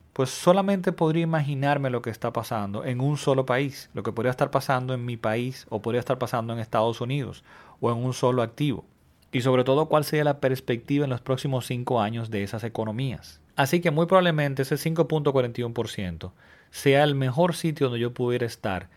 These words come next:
en ese momento, dentro de esa crisis que se habrá formado, digamos, en todos los activos que tengo ahí dentro. Y adicionalmente, como yo todavía estoy en etapa de acumulación,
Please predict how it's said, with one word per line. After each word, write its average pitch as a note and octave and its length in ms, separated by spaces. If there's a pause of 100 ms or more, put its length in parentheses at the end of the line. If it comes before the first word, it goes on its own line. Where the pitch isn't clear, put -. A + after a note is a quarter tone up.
(140)
en G#2+ 180
ese A2 280
momento, F#2 480 (340)
dentro G#2+ 320
de A2 80
esa A2+ 300 (100)
crisis A#2+ 380
que A2 100
se G#2+ 100
habrá G#2+ 280 (320)
formado, A#2 500
digamos, A2 380
en G2+ 100
todos A2 260
los G#2+ 140
activos G#2+ 340
que A2 100
tengo G2+ 260
ahí F#2+ 80
dentro. E2 360 (600)
Y D#3+ 100
adicionalmente, E3+ 1000 (100)
como C3+ 260
yo D#3+ 140
todavía A3 280
estoy F#3 240
en E3+ 60
etapa C#3 440
de C#3 100
acumulación, A2 920